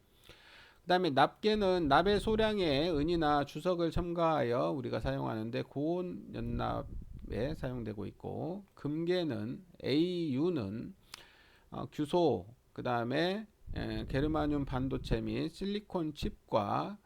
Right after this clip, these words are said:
어, 기판의 납접에 주로 사용된다. 자, 그 다음에 경납접입니다. 경납댐. 자, 은납, 실버, 황동의 은을 육 에서 십 프로 정도,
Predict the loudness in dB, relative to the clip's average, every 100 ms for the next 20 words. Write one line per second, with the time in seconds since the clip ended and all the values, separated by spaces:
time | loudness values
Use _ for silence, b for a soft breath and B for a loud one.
0 | _ -10 -6 -6 -8 -8 -2 -2 0 -4
1 | -6 -8 -10 -10 -10 -8 -8 -8 -8 -4
2 | -2 -2 -4 -4 -4 -6 -8 -12 -16 -16
3 | -18 -20 -20 -20 -20 -20 -20 _ _ -20
4 | _ _ _ _ _ _ _ _ _ _
5 | _ _ _ _ _ _ _ -18 B B
6 | B B B B B 0 0 4 6 6
7 | 6 4 6 6 6 4 2 2 _ _
8 | 0 2 4 2 -2 -4 -4 -4 -4 -4
9 | -2 -2 -4 -4 -4 -4 -4 -4 -2 -2
10 | -2 -2 -2 2 6 6 6 -4 -2 0
11 | 2 2 2 -2 -4 -2 2 2 4 4
12 | 4 2 2 2 4 2 0 0 2 2
13 | 2 -4 -6 -8 -2 -2 0 0 0 2
14 | 4 4 0